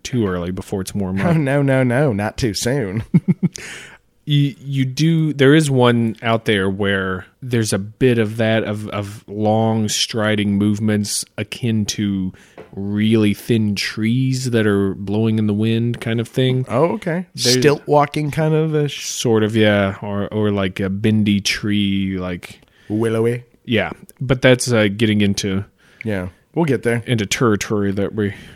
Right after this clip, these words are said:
Speaker 1: we don't have the, the
Speaker 2: Not
Speaker 1: clearance
Speaker 2: yurt.
Speaker 1: for.
Speaker 2: Not yurt. <laughs>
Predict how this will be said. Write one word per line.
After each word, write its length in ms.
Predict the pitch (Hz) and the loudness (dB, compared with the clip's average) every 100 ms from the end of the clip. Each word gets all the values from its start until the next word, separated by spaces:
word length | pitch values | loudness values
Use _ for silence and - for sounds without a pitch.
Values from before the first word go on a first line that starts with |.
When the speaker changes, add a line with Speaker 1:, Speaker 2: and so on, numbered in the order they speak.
| - _ - | -20 _ -2
Speaker 1:
we 140 | 120 | 2
don't 200 | 113 101 | 2 2
have 200 | 113 101 | 0 0
the, 220 | 104 98 92 | 0 0 -2
the 200 | 104 98 | -4 0
Speaker 2:
Not 100 | 202 | 4
Speaker 1:
clearance 280 | 113 110 190 | 4 4 2
Speaker 2:
yurt. 340 | 202 185 104 - | 2 2 0 -6
Speaker 1:
for. 40 | - | -10
Speaker 2:
Not 440 | 160 247 240 240 185 | 0 2 4 2 0
yurt. 600 | 220 247 247 233 - | 2 6 6 4 0
<laughs> 60 | - | -12